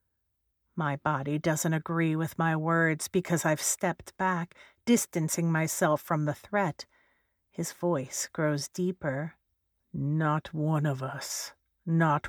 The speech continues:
one of us." This becomes a chant.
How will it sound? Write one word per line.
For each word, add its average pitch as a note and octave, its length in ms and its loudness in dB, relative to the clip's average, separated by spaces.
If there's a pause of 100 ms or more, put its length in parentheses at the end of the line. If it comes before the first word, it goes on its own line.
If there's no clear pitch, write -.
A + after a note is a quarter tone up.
one E3 240 6
of C#3 160 -2
us." - 440 -6 (840)
This - 260 -4
becomes D#3 500 -2
a C#3+ 60 0
chant. D#3 760 -2